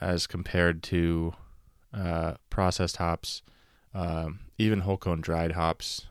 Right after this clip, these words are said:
or whole leaf, whatever you wanna call 'em. Um, pelletized hops, uh, cryo powder, cryo hops, um, those, it can be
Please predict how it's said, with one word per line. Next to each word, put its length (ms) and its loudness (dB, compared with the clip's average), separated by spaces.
or 120 -4
whole 180 2
leaf, 320 -2
whatever 200 -4
you 60 0
wanna 140 -2
call 280 -2
'em. 140 -4
Um, 560 4
pelletized 580 12
hops, 580 2
uh, 340 -2
cryo 380 6
powder, 540 4
cryo 400 2
hops, 520 0
um, 440 -4
those, 460 4
it 120 2
can 120 2
be 280 4